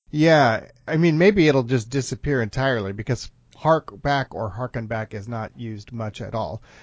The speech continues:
Maybe someday in the future we will hark back to the <laughs> days when we used to hear that expression. <laughs>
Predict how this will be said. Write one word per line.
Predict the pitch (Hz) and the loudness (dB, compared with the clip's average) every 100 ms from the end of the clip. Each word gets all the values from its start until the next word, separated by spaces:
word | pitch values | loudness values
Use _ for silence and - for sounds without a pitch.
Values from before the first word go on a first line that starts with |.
| - | -2
Maybe | 156 185 180 | 4 4 4
someday | - 170 151 131 147 143 | 0 0 -2 -2 0 2
in | 123 | 0
the | 113 | -4
future | 135 - 123 | -4 -2 -4
we | 113 | -4
will | 117 110 | -6 -8
hark | - 139 - | -4 -4 -4
back | 120 123 117 | 0 0 0
to | - 117 | -6 -8
the | 117 | -4
<laughs> | - | 0
days | 165 139 - | 2 0 0
when | 180 151 | 0 0
we | 135 | 0
used | 127 131 | 0 -4
to | 120 | -4
hear | 104 139 113 | -6 -2 -2
that | - - | -4 -2
expression. | - - - - 165 - - 190 - 120 _ _ _ _ | -4 -4 -14 -2 -2 -2 -4 -4 -4 -8 _ _ _ _
<laughs> | 302 302 226 | 0 8 8